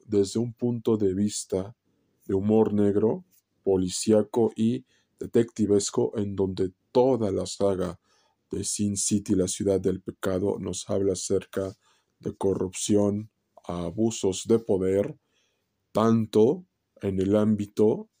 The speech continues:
político, económico, social, cultural, socioeconómico y sociocultural, en donde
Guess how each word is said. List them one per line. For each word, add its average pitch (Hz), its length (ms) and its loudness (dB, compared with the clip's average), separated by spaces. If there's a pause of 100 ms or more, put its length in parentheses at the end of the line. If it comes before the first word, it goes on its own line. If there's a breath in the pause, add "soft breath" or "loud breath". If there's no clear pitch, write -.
(400)
político, 110 880 0
económico, 101 1080 0
social, 107 800 0 (400)
cultural, 104 680 2
socioeconómico 107 1200 0
y 104 180 -4
sociocultural, 107 2000 -2
en 104 300 0
donde 107 580 2